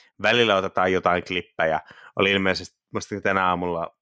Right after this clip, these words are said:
joku lyhyt klippi, missä on ehkä maailman murheellisin mies, kun hän meni ottamaan aamukaljaa teltansa oluthanasta ja tajusi, että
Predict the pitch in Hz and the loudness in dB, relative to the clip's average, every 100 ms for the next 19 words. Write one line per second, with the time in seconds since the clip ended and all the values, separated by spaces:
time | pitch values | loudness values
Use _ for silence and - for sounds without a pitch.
0 | _ 98 92 98 95 92 - 95 - 90 | _ -2 0 0 0 -2 -2 -4 -2 -6
1 | 87 - 90 - 95 92 92 104 98 87 | -4 0 0 0 -2 0 2 2 2 0
2 | 87 92 92 92 85 - 87 85 87 87 | -2 -2 -4 -2 -4 -4 -6 -4 -6 -8
3 | - 90 92 98 87 82 90 85 85 80 | -4 -2 2 2 0 -2 0 0 0 -2
4 | 80 - _ - - - - _ - 95 | -2 -6 _ -20 -20 -20 -20 _ -2 0
5 | 90 87 85 87 - - 101 95 - 87 | 2 0 2 0 0 -2 2 2 0 -2
6 | 82 - - 82 80 - _ _ _ _ | -2 -2 0 2 2 -2 _ _ _ _
7 | _ _ _ _ _ _ - 92 87 87 | _ _ _ _ _ _ 0 0 2 -2
8 | 80 - | -2 -2